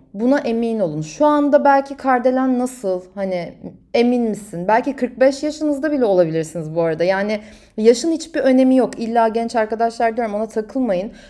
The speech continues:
Ama vazgeçmediğinizde, pes etmediğinizde, pes etseniz bile kalkıp devam ettiğinizde evren sizi bir şekilde emin olun destekliyor. Ben bunu yaşadım, gördüm ve zaten birazdan sizinle bir anımı paylaşmak istiyorum.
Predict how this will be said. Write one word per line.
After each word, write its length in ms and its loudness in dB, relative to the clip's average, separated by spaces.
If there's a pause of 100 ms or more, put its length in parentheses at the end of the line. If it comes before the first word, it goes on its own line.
(160)
Ama 240 4
vazgeçmediğinizde, 1120 0
pes 220 -2
etmediğinizde, 800 -2
pes 220 -4
etseniz 480 -4
bile 160 0
kalkıp 460 0
devam 360 2
ettiğinizde 1000 -2 (440)
evren 440 8
sizi 560 -8
bir 60 -8
şekilde 520 -4
emin 360 -2
olun 260 -2
destekliyor. 540 -2
Ben 200 0
bunu 120 -6
yaşadım, 480 -4
gördüm 520 0 (260)
ve 60 -2
zaten 380 2
birazdan 400 2
sizinle 540 -8
bir 140 -4
anımı 200 -2
paylaşmak 640 -4
istiyorum. 720 -2